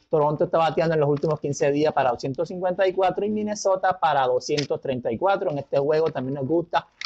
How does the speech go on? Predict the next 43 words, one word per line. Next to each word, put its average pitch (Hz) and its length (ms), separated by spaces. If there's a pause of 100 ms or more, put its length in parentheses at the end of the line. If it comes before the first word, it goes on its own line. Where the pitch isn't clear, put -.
(140)
el 139 240
over 165 400
de 135 140
nueve 147 340
carreras, 180 480
como 123 240
siempre 139 320
les 127 120
he 123 40
dicho. 170 360 (280)
Vamos 143 220
a 127 40
comprar 139 380
media 143 440
carrera 135 380
en 135 100
este, 120 400 (760)
en 131 120
este 131 180
juego 196 340 (100)
y 208 200
lo 190 80
vamos 151 220
a 143 80
dejar 143 360
en 143 220
ocho 139 300
punto 131 380
cinco. 120 480
Cosa 143 320
de 139 160
anotar 127 380
nueve 135 200
carreras, 160 440 (320)
nuestra 143 320
apuesta 143 360
no 143 160
será 151 340
anulada, 185 400
sino 165 340
que 185 100
seremos 135 480
ganadores. 123 720